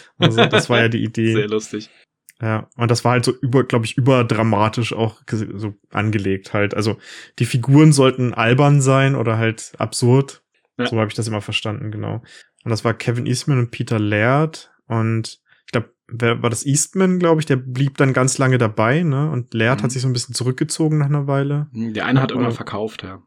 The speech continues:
Speaker 2: Da
Speaker 1: Ja.
Speaker 2: war so Nickelodeon-Zeit, also schon,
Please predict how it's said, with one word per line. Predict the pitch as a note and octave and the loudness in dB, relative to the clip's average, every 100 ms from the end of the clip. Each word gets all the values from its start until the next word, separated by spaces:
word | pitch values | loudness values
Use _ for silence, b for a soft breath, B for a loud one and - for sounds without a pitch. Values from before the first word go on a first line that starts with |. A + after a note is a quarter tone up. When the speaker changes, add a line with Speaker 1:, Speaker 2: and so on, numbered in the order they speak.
| _ - | _ -10
Speaker 2:
Da | A2 | -6
Speaker 1:
Ja. | G#2 G#2 A2+ | -4 -6 -8
Speaker 2:
war | G#2 A2 | -6 -4
so | A2 | -2
Nickelodeon-Zeit, | A2 A#2+ A#2 C3+ C3+ - C3+ C3+ - - | -2 0 2 4 4 2 0 0 -4 -14
also | G#2 G2+ | -10 -10
schon, | - A2+ A2 G#2+ G#2+ | -6 -2 0 0 -2